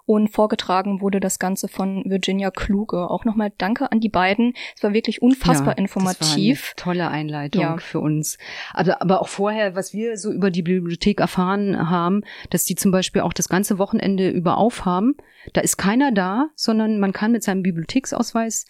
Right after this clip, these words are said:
Speaker 2: jederzeit rein. Und dann haben wir gefragt, ja, und habt ihr da nicht, äh, innerhalb kürzester Zeit, dass die, äh, dass da was gestohlen wird und so? Nein, überhaupt nicht. Also nicht mehr als sonst. <laughs> Und das fand ich auch nochmal,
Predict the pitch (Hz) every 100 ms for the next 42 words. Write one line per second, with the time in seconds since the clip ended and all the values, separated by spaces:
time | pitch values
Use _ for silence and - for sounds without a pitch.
0 | _ - 233 240 240 214 - 175 190 233
1 | _ - - - - 175 160 165 165 160
2 | 160 190 160 147 151 147 147 - 165 165
3 | 170 165 - - 160 156 - 175 170 -
4 | 180 - 180 - 147 156 165 185 185 -
5 | 156 156 - - - - 165 - 160 165
6 | - - 226 233 208 202 190 180 185 -
7 | - 190 165 196 208 196 180 - 151 -
8 | 160 - _ - 247 208 190 175 170 147
9 | 139 - - _ - - - - - 180
10 | 185 - 185 185 - 165 175 170